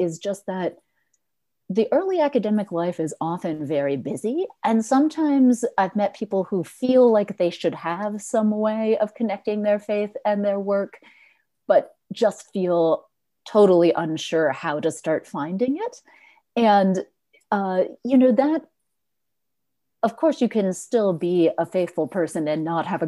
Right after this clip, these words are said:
grand theory of how computer science and faith fit together or something like that.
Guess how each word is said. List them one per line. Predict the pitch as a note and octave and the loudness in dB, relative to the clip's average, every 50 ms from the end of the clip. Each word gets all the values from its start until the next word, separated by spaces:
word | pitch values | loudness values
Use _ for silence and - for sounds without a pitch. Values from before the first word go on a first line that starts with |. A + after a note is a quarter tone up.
| D3+ D#3+ | -6 -6
grand | D#3 D3+ D#3 D#3 D3+ D#3 D3 D#3+ - | -6 -6 -6 -6 -6 -6 -8 -6 -4
theory | - D#3+ E3 E3+ F3 F3+ F#3 E3+ | -2 0 0 2 2 2 2 0
of | F3 E3+ | 0 -2
how | F#3 F#3 E3+ D#3+ | -2 -2 -2 -2
computer | D3 - E3+ D#3+ - F3 C#3+ D#3+ E3+ | -4 -4 -8 -6 -4 -2 0 0 0
science | D#3+ - E3+ D3+ D3+ D3 D3+ D#3 D#3+ | -2 -2 -4 -4 -4 -4 -4 -4 -4
and | E3+ E3 D3+ - | -6 -6 -2 0
faith | F#3 D#3+ D3 D3+ - - | 0 0 0 -2 -6 -6
fit | E3+ - - | -8 -8 -6
together | - E3 D#3 D#3 D#3 D3 D#3 D#3 D3 D#3 | -6 -4 -4 -2 -2 -2 -4 -4 -4 -4
or | F3 | -4
something | F#3+ - G3 D#3+ - F3+ D#3+ D#3 | -6 -6 -8 -8 -8 -8 -8 -6
like | D3+ D3+ D3+ D3+ - | -8 -8 -10 -12 -12
that. | D#3+ D3+ D3 C#3+ - - | -10 -8 -8 -8 -10 -12